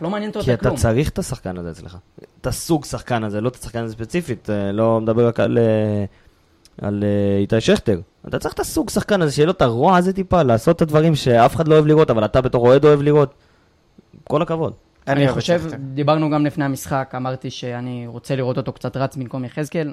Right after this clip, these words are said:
Speaker 1: אני חושב ששכטר צריך להמשיך בעמדת החלוץ, לפחות עד שיגיע, או אם יגיע, עוד
Speaker 2: אם
Speaker 1: חלוץ.
Speaker 2: כן, עכשיו,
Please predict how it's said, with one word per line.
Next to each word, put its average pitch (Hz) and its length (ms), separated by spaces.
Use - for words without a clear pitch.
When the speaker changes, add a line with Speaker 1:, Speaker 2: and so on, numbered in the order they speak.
Speaker 1:
אני 208 100
חושב 127 320
ששכטר 123 1000
צריך - 220
להמשיך 131 640
בעמדת 131 340
החלוץ, 135 460
לפחות 131 360
עד 127 80
שיגיע, 123 360
או - 160
אם 139 160
יגיע, 123 280
עוד 147 280
Speaker 2:
אם 151 80
Speaker 1:
חלוץ. 147 400
Speaker 2:
כן, 135 320
עכשיו, 107 280